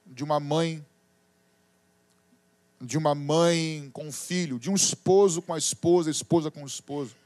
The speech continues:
Tem muitas tarefas, muitas, muitas funções bíblicas. Mas eu quero destacar agora os maridos aqui, falar com os maridos. Vale pra todo mundo, mas eu quero destacar aqui os maridos. A Bíblia diz que o,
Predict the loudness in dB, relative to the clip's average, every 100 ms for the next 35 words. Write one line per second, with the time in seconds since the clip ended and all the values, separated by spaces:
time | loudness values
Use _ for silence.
0 | _ _ -20 _ -4 0 0 0 0 0
1 | 0 2 2 0 -6 -6 -6 -4 -4 -2
2 | -2 -2 -6 -8 -6 -4 -6 -6 -6 -2
3 | 0 0 -2 -6 -8 -6 -8 -8 -16 -18
4 | _ _ _ _ _ _ _ _ _ _
5 | _ _ -6 2 4 4 4 0 -2 -6
6 | -6 -6 -8 -14 -18 _ _ _ _ _
7 | _ _ _ -20 _ -2 0 -2 -2 -2
8 | 0 0 0 2 2 2 0 -6 -8 -6
9 | -6 -6 -6 -6 -6 -10 -2 2 2 2
10 | 2 4 2 0 -4 -6 -8 -4 -4 -4
11 | -6 -6 -6 -6 -8 -6 -8 -8 -10 -14
12 | -20 -20 _ _ _ _ _ _ _ _
13 | _ _ _ _ _ _ _ _ _ _
14 | _ _ _ _ _ _ _ _ -6 -2
15 | 0 0 0 -2 -2 -4 -4 -4 -4 -6